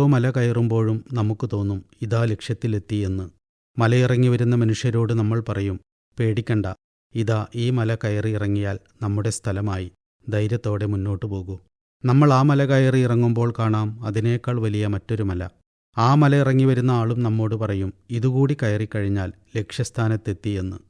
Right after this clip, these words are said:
ഇങ്ങനെ പല മലകൾ കയറി ഇറങ്ങിയിട്ടാണ് നമ്മൾ ഹിമാലയ പർവ്വതനിരകളുടെ ഏറ്റവും മനോഹരമായ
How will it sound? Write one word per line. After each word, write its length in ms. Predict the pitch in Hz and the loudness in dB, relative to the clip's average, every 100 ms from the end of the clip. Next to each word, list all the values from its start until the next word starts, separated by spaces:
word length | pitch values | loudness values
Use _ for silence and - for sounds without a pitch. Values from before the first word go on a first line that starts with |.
| _ _ _ - | _ _ _ -2
ഇങ്ങനെ 320 | 131 143 151 | 4 6 6
പല 220 | 151 131 143 | 6 4 4
മലകൾ 360 | 151 143 139 143 | 4 4 2 2
കയറി 380 | 135 120 127 131 | 2 0 2 0
ഇറങ്ങിയിട്ടാണ് 720 | 117 123 123 117 110 104 101 - 127 | 2 2 0 0 -2 0 -2 -6 -4
നമ്മൾ 280 | 110 117 113 | 0 2 2
ഹിമാലയ 500 | 110 110 113 120 120 | 0 2 2 0 0
പർവ്വതനിരകളുടെ 1040 | 117 110 113 113 113 107 110 107 104 107 107 _ _ _ - | -2 -2 -2 0 0 0 -2 -2 -2 -2 -6 _ _ _ -6
ഏറ്റവും 440 | 113 - 147 147 147 | -4 -2 4 6 6
മനോഹരമായ 800 | 123 123 117 123 117 113 113 | 4 2 0 0 0 0 0